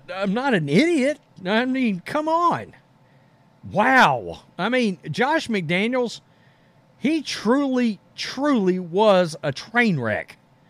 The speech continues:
Uh, I mean, it, it, it's baffling the bad decisions that that guy made.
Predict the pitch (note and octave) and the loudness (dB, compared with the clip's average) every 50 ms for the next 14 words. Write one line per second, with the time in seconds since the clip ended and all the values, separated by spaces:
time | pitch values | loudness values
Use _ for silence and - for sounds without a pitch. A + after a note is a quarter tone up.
0 | _ _ _ _ _ _ _ _ _ _ _ _ _ _ - E3+ G3 G#3 G#3 A3 | _ _ _ _ _ _ _ _ _ _ _ _ _ _ -4 0 0 2 2 2
1 | A3+ A#3 A#3+ A#3 G#3+ G#3 G3 G3 F#3 F3+ F#3 F#3 F#3+ - - - - - - - | 2 2 2 4 2 2 2 -2 -6 -10 -12 -12 -12 -14 -16 -18 -20 -20 -20 -20
2 | - - - - - _ _ _ _ - - - _ _ _ _ _ _ _ - | -18 -16 -16 -16 -16 _ _ _ _ -20 -20 -20 _ _ _ _ _ _ _ -18
3 | E3 - - C3+ A2+ A#2+ - D3+ - - F#3+ G3 F3+ - - - - _ _ _ | -18 -16 -16 -18 -16 -14 -14 -14 -6 -2 -2 -2 0 -2 -6 -14 -16 _ _ _
4 | _ _ - D3 A#2+ A2 D3+ F#3+ A#3+ C4 C4+ - - - F#3 E3+ D3 C3 A#2 G#2+ | _ _ -10 -10 -4 2 4 4 6 6 4 4 2 -2 -2 -2 -2 -2 -2 -4
5 | A#2 B2+ D3+ C#3+ E3+ E3 E3 D#3+ C#3+ C#3+ C#3 - - F#3+ E3 C#3+ C#3 D3 A#2 - | -4 -4 -2 2 4 6 6 6 4 0 -4 -4 -2 -2 -2 -2 -2 -4 -6 -6
6 | D3 B2+ A#2 D3 C3 B2+ B2+ C3+ C3 B2+ B2+ B2+ B2+ B2 A#2 A2+ B2 D#3 D3+ | -8 -6 -4 -4 -4 -2 0 0 2 2 2 0 -2 -2 -4 -4 -4 -8 -12